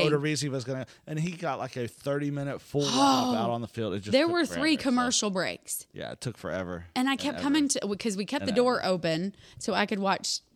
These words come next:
Speaker 2: <laughs> T V from outside.
Speaker 1: And we did. We turned
Speaker 2: And we
Speaker 1: up the
Speaker 2: turned up the
Speaker 1: surround
Speaker 2: surround
Speaker 1: sound
Speaker 2: sound
Speaker 1: and
Speaker 2: so I could hear out there.
Speaker 1: Man, you could hear it all.
Speaker 2: Mm-hmm.
Speaker 1: So that's where we are. Um, listen, episode seven, this was a good one.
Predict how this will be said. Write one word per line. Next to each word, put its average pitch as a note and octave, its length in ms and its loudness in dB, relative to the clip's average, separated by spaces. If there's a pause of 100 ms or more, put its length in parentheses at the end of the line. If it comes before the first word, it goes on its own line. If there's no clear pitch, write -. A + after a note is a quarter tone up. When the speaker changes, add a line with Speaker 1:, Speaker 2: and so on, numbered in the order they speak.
Speaker 2:
<laughs> - 600 0
T B3+ 240 2
V A#3+ 160 6
from G#3 280 0
outside. G#3 880 -4
Speaker 1:
And G#2+ 80 -8
we A#2+ 100 -8
did. D#3 260 -4
We A3 80 -8
turned A#2+ 200 -8
Speaker 2:
And - 20 -8
we C4 80 -4
Speaker 1:
up A#3+ 40 -6
the C4+ 60 -2
Speaker 2:
turned C4 160 0
up - 60 -2
the B3 60 -2
Speaker 1:
surround A#3+ 140 -2
Speaker 2:
surround A#3+ 320 2
Speaker 1:
sound B3+ 100 0
Speaker 2:
sound B3 120 4
Speaker 1:
and C4 100 -2
Speaker 2:
so C4 80 0
I A3+ 100 0
could A#3+ 140 -6
hear A#3+ 220 -2
out A#3+ 180 -2
there. C4 300 -4 (100)
Speaker 1:
Man, D3 220 -2
you C3+ 80 -6
could A#2+ 160 -8
hear B2 200 -4
it A#2+ 60 -4
all. A#2 320 -6 (240)
Speaker 2:
Mm-hmm. G#3 320 -4 (480)
Speaker 1:
So G2 400 -6 (120)
that's A2 260 -8
where A#2 100 -4
we G#2 140 -6
are. A2+ 240 -6 (380)
Um, A2 520 -4
listen, D#3 260 -2
episode C#3+ 380 -6
seven, F3+ 320 -4
this C#3+ 160 -4
was D#3 160 -4
a - 20 -4
good E3+ 180 -4
one. G#2+ 280 -8